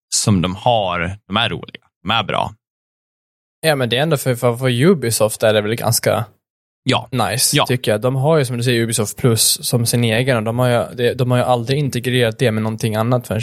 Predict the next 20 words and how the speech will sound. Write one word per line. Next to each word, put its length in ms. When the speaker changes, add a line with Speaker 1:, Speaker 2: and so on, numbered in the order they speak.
Speaker 2:
nu. 200
Speaker 1:
Nej, 280
precis. 240
Speaker 2:
Så 60
att 80
de 140
gör 360
det, 340
bara 180
gör 340
det 60
är 120
ju, 100
tycker 300
jag, 140
en 80
väldigt 200
stor 160
grej. 260
Speaker 1:
Ja, 240